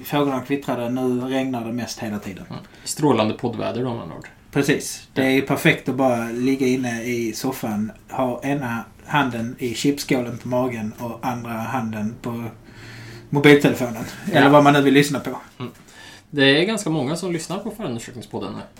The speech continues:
Speaker 1: Ja, eh, och det är vi ju väldigt tacksamma för. Det
Speaker 2: Ja, jag tycker det är helt, eh, liksom, svårt att greppa att det är så många som vill lyssna på det.
Speaker 1: Ja, det tycker jag också.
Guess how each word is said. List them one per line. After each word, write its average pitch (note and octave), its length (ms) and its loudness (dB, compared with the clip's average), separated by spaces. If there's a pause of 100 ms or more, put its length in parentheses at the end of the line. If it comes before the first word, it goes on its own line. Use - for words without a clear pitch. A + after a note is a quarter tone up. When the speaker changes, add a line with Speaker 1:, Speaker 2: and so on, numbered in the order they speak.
(760)
Speaker 1:
Ja, B3+ 280 10 (300)
eh, F3 200 8
och E3+ 100 4
det D#3+ 200 4
är A3 80 6
vi A#3 120 6
ju G#3 400 4 (340)
väldigt F3 240 4
tacksamma F#3 360 2
för. C#3+ 200 -2 (140)
Det D#3 280 0 (320)
Speaker 2:
Ja, B2 80 -14
jag B2+ 140 -6
tycker A#2 180 -8
det A2+ 60 -4
är G#2+ 60 -8
helt, G2+ 300 -14
eh, G#2 960 -16 (300)
liksom, A2 360 -12 (720)
svårt C#3+ 340 -4
att A#2+ 60 -2
greppa C3 460 -4 (120)
att - 260 -16
det - 60 -12
är A2+ 40 -10
så B2+ 120 -14
många A#2 240 -6
som A#2+ 180 -14
vill A2+ 140 -8
lyssna - 280 -10
på - 160 -20
det. - 60 -20 (600)
Speaker 1:
Ja, D3 280 6 (100)
det C#3+ 240 0
tycker B2 320 -6
jag A#2 140 -8
också. - 200 -12